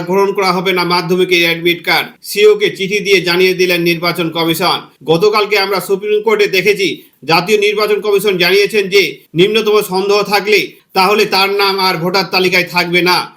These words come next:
আজকে আবার সিও কে চিঠি দিয়ে জানিয়ে দিয়েছেন যে মাধ্যমিকের অ্যাডমিট কার্ড গ্রহণ করা হবে না। দিনের পর দিন একের পর এক যে ভয়ানক নিয়ম চালু করতে চলেছে নির্বাচন কমিশন, আসলে কি চাইছেন, পশ্চিমবঙ্গের মানুষের কাছে কোন কাগজপত্রগুলি চাইছেন,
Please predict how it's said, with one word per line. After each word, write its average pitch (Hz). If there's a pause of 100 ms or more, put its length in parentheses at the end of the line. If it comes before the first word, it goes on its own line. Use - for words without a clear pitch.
(260)
আজকে 180
আবার 214
সিও 214
কে 220
চিঠি 208
দিয়ে 214 (120)
জানিয়ে 196
দিয়েছেন 208 (100)
যে 196 (160)
মাধ্যমিকের 208
অ্যাডমিট 180
কার্ড 185
গ্রহণ 190
করা 185
হবে 180
না। 170 (400)
দিনের 220
পর 233 (120)
দিন 220 (140)
একের 208
পর 214 (140)
এক 196 (120)
যে 202 (260)
ভয়ানক 208
নিয়ম 208
চালু 202
করতে 208
চলেছে 202 (400)
নির্বাচন 202
কমিশন, 202 (380)
আসলে 233 (100)
কি 240 (100)
চাইছেন, 220 (260)
পশ্চিমবঙ্গের 226
মানুষের 208
কাছে 220 (420)
কোন 220 (100)
কাগজপত্রগুলি 220
চাইছেন, 202